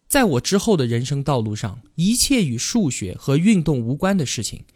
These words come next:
都变成了他口中没用的事儿，自然，我所有的兴趣爱好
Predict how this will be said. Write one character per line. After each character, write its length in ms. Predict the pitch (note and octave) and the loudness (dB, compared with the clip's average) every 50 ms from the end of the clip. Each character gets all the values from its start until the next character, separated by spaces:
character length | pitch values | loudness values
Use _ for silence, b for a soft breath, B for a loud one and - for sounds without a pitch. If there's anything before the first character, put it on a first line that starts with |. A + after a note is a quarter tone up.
| b b b b b b | b b b b b b
都 180 | - A3 A#3 A#3 | 2 2 2 2
变 260 | G#3 - A#3 G#3 E3+ | 2 2 2 2 2
成 200 | C#3 - B2+ C3+ | 2 0 2 2
了 80 | C#3+ | 2
他 160 | - - D#3 D3 | 2 0 -2 -2
口 200 | - - A#2 G2 | -2 -4 -4 -4
中 160 | - B2 A#2+ | -2 -2 -2
没 200 | A2+ G#2+ G#2 B2+ | 0 -2 -2 0
用 200 | D#3+ F3 D#3+ B2+ | -2 -2 -2 -2
的 80 | G2+ | -4
事 140 | G#2 - G#2 | -6 -6 -8
儿， 140 | - - - _ _ _ _ _ _ _ | -8 -10 -14 _ _ _ _ _ _ _
自 220 | _ - - D#3 B2+ | _ -4 -2 -2 -2
然， 260 | G2 C2+ - - - b b b b b b b b - | -2 -4 -10 -16 -20 b b b b b b b b -2
我 140 | D3 D3+ | 0 0
所 260 | C#3+ - - D#3+ F3+ G#3+ | 0 0 0 2 2 2
有 100 | G#3 D3 | 2 2
的 80 | B2+ | 0
兴 240 | C3 - - E3 C#3 | 0 -2 -2 -2 -4
趣 140 | B2 - B2+ | -4 -4 -4
爱 160 | A#2+ B2 A2+ | -4 -4 -4
好 320 | G#2 - G2+ - - - | -4 -6 -8 -10 -10 -14